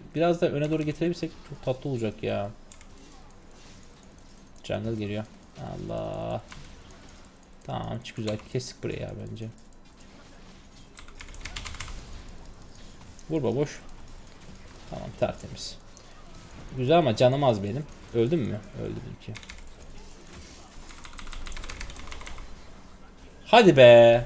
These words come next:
Neyse, Leon öldü. Güzel. Şunu da alsaydım iyiydi. Güzel, güzel, sıkıntı yok. Bence başarılı burası. Gayet iyi bence.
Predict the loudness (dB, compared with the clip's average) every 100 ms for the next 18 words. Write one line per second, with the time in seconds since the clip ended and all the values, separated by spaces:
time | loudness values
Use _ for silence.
0 | 4 4 8 10 10 8 4 2 -6 -6
1 | 2 6 6 6 8 12 12 12 10 8
2 | 0 -2 -4 -6 -14 -20 -20 -18 -16 -8
3 | 0 4 4 4 0 0 -4 -8 -6 -8
4 | -8 -6 -2 0 0 0 -2 -4 -4 -6
5 | -8 -10 -14 -16 -20 -20 -20 -20 -10 -2
6 | 2 2 0 -4 -4 -6 -8